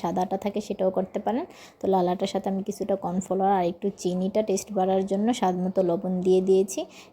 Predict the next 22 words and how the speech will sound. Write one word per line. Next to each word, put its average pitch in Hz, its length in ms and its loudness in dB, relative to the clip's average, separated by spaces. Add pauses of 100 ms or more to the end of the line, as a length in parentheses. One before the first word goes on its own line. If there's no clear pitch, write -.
এখন 196 240 -2
অল্প 185 140 -4 (160)
পরিমাণে 208 440 2
অল্প 208 180 -2
অল্প 202 140 -4 (100)
করে 202 140 2 (100)
পানি 196 180 -2 (100)
দিয়ে 202 200 4
আমি 208 140 0 (960)
গুলিয়ে 196 420 4
নিব। 196 140 -2 (1080)
গোলাটা 190 380 2
আমি 190 160 2
ভালোভাবে 190 440 4
গুলিয়ে 190 300 2
নিচ্ছি। 190 340 -4 (920)
তো - 20 -2 (120)
এভাবে 190 280 0 (140)
করে 196 160 4 (100)
আমি 247 120 0 (180)
এটাকে 202 300 -2 (480)
আধা 190 140 0